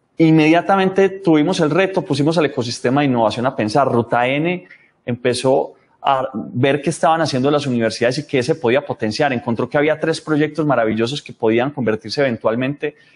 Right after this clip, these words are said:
en prototipos de universidades diferentes y luego en trabajo conjunto con la industria logramos que no solo se crearon tres tro-,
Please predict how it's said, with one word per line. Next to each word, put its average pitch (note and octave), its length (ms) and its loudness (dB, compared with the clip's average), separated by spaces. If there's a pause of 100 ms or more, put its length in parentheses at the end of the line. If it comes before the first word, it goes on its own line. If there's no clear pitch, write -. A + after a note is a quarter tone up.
(160)
en C3 180 0
prototipos B2+ 920 0
de B2 120 0
universidades C3 640 2
diferentes D#3 600 -2
y B2+ 40 -2
luego C3 380 0 (380)
en B2+ 200 -2
trabajo C3+ 420 2
conjunto C3+ 500 -4
con C#3 140 -2
la B2+ 80 0
industria D3+ 720 0 (460)
logramos B2+ 760 -2 (280)
que A#2+ 340 -2
no B2+ 160 -2
solo F3 180 0
se F3+ 200 -6
crearon C#3+ 500 -2
tres F#3 260 -2
tro-, F#3+ 260 -6